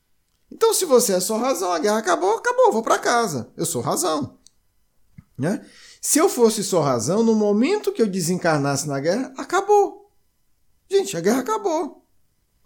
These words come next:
Não faz nem, por mais raiva que eu tenho meu inimigo, eu vou atacar ele pra quê se eu não vou matá-lo?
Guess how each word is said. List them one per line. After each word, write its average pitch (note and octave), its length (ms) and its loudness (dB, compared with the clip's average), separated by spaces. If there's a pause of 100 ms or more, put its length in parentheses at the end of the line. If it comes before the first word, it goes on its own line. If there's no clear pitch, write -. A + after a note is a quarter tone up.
(200)
Não A3+ 160 2
faz B3+ 240 4
nem, D4 180 -2
por C4+ 140 2
mais D#4+ 240 4
raiva C4+ 240 4
que C4+ 60 -4
eu B3+ 100 0
tenho B3 140 2
meu A#3+ 120 4
inimigo, C4+ 360 0
eu F#4+ 40 4
vou E4+ 100 2
atacar - 300 0
ele C4 120 -2
pra C4 120 -2
quê C4 160 -4
se - 80 -4
eu A3+ 60 -2
não G#3 80 -2
vou F#3+ 160 -2
matá-lo? G3 540 -6